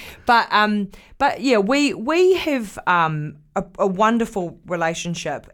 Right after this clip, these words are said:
and we're very, very similar. Um, and she's just so, like,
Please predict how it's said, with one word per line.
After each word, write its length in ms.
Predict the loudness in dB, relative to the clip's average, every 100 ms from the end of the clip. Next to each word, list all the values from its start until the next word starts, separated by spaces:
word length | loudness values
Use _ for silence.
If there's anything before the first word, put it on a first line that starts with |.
| -6
and 580 | -4 -4 -4 -6 -8 -18 _ _ _ _
we're 160 | -4 -2
very, 480 | 0 2 4 2 0
very 320 | -2 -6 -6
similar. 580 | -8 -10 -10 -12 -16 -16 _ _ _ -6
Um, 600 | 0 0 0 -2 -8 -10 -16 _
and 600 | -2 0 -2 -2 -4 -6 -10 -14 _ _ _
she's 320 | -12 -4 -4 -4
just 200 | -6 -2
so, 420 | 2 2 0 -4
like, 300 | -4 -4 -6